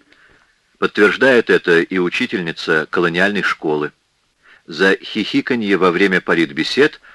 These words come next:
лишение досрочного освобождения. Но если ты актив, то будь хоть хам из хамов — лишь следи, чтобы другой не бросил окурка, не был в шапке, и тебе работа легче,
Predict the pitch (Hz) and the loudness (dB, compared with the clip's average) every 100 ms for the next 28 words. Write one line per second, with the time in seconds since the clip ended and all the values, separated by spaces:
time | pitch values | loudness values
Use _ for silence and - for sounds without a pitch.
0 | - - _ _ 87 87 - - 110 131 | -20 -20 _ _ 0 0 2 4 2 2
1 | 131 117 101 87 - - 98 101 104 101 | 0 0 -2 -2 -2 -2 -6 -6 -6 -6
2 | 101 104 67 73 67 69 62 _ _ _ | -4 -6 -6 -10 -10 -14 -18 _ _ _
3 | _ _ _ 87 87 92 - 87 101 87 | _ _ _ -2 2 2 2 0 4 2
4 | - - 143 180 - - _ _ _ _ | 2 -4 -4 -4 -8 -20 _ _ _ _
5 | _ _ _ - 82 101 - - - - | _ _ _ -4 0 -2 0 -4 -2 -4
6 | 104 95 80 - - 98 127 101 - - | 0 0 -2 -6 -4 0 -2 -2 -12 -20
7 | _ - - 85 82 85 - - - 87 | _ -20 -12 -2 0 2 0 -6 -4 -4
8 | 82 98 - 85 85 80 82 82 101 92 | 0 -2 -2 -2 0 0 0 2 2 2
9 | 85 90 - 92 85 - 113 117 - 76 | 0 0 0 -2 -4 -2 -4 -4 -4 -8
10 | - - - 82 85 80 - - 120 - | -10 -20 -6 -2 0 0 0 0 0 -2
11 | - 85 - - - 87 87 - 85 92 | -8 -8 -8 -20 -4 0 0 -2 -2 2
12 | 98 95 92 85 - 80 - 82 90 - | 4 2 0 -2 0 -4 -2 -4 -4 -6
13 | - 90 | -10 -10